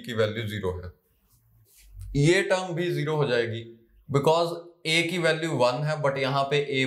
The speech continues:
बार है तो वन बार ज़ीरो। सिर्फ यही टर्म आपको वन दे सकती है because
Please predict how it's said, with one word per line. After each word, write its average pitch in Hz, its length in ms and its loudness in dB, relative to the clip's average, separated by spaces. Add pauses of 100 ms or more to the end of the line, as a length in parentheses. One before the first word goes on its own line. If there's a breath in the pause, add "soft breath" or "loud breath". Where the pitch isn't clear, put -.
बार 107 220 2
है 90 100 -6
तो 110 120 -4
वन 127 260 0
बार 127 200 0
ज़ीरो। 101 320 -14 (600 soft breath)
सिर्फ 196 420 2
यही 147 400 4
टर्म 135 400 0 (1200)
आपको 127 340 2 (380)
वन 135 220 4
दे 117 160 2
सकती 101 360 -4
है 90 180 -6 (360 soft breath)
because 147 360 2